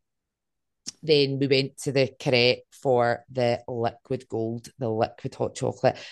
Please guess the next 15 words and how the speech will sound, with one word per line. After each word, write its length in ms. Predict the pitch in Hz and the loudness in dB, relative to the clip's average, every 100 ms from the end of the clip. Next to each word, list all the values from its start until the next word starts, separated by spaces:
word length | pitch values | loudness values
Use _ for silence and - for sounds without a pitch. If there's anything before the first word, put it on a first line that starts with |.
| - - | -4 2
That 220 | 147 170 | 2 4
was 180 | 190 - 160 | 0 -2 -4
gluttony 800 | 156 135 131 - 131 127 123 - - | 2 2 2 0 0 0 -2 -6 -8
personified. 920 | 147 123 - 123 123 - 131 123 - - - _ _ _ - | -4 -2 2 2 2 4 4 4 0 -12 -20 _ _ _ -4
To 420 | - 233 247 254 - | 4 6 6 4 0
a 100 | 180 | -4
teapot 600 | - - 240 240 247 214 | -4 -2 0 2 4 4
of 140 | 175 | 2
liquid 420 | 185 - - 208 - | 0 -2 -4 -8 -4
chocolate 600 | - 165 165 131 123 151 - _ _ | 0 0 0 2 2 2 -4 _ _
with 140 | 156 151 170 | -6 -4 -2
a 80 | |
mountain 580 | 156 156 156 185 185 220 | 0 2 2 2 -2 -2
of 100 | 208 - - | -4 -8 -4
cream, 480 | 165 131 175 180 | -2 0 -2 -4